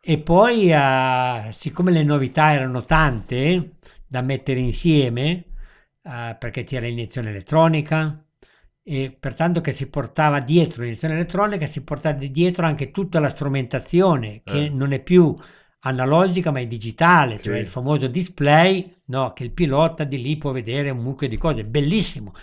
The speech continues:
Speaker 1: però è-, era tutta una cosa da rivedere.
Speaker 2: Eh, sì, certo.
Speaker 1: E nel fare l'impianto elettrico, nel fare l'impianto elettrico abbiamo scoperto man mano tante cose, cioè la necessità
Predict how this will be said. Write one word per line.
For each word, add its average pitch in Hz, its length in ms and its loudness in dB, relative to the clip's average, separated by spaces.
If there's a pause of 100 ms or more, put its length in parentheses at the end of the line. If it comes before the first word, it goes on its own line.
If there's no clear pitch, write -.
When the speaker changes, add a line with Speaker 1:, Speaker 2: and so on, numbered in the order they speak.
(140)
Speaker 1:
però 196 300 2 (180)
è-, 151 300 -2
era 143 180 2
tutta 156 240 0
una 117 100 2
cosa 143 140 4
da 123 80 2
rivedere. 107 640 0
Speaker 2:
Eh, 92 40 -10
sì, 98 200 -14
certo. 92 300 -14 (260)
Speaker 1:
E 220 400 6 (360)
nel 190 220 2
fare 202 380 4
l'impianto 165 600 0
elettrico, 139 840 -2
nel 135 160 -2
fare 180 240 -2
l'impianto 160 380 -2
elettrico 202 400 0
abbiamo 143 260 2
scoperto 156 560 -2
man 135 160 0
mano 151 380 2
tante 120 400 -4
cose, 156 500 2 (220)
cioè 143 380 0 (220)
la 143 320 -4
necessità 147 960 0